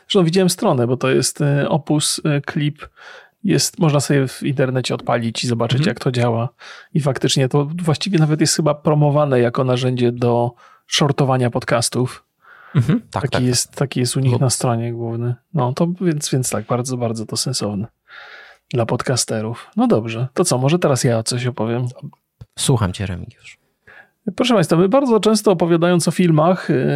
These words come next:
Speaker 1: y, sięgamy po takie studio, które nazywa się A dwadzieścia cztery. I w zasadzie nie dlatego opowiadamy o tym studiu, y, bo mamy jakiś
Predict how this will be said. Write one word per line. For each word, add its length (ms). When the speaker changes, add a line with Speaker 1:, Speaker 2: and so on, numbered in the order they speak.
Speaker 1:
y, 40
sięgamy 420
po 100
takie 240
studio, 360
które 220
nazywa 280
się 320
A 80
dwadzieścia 340
cztery. 380
I 60
w 40
zasadzie 360
nie 120
dlatego 640
opowiadamy 480
o 40
tym 180
studiu, 580
y, 100
bo 380
mamy 300
jakiś 440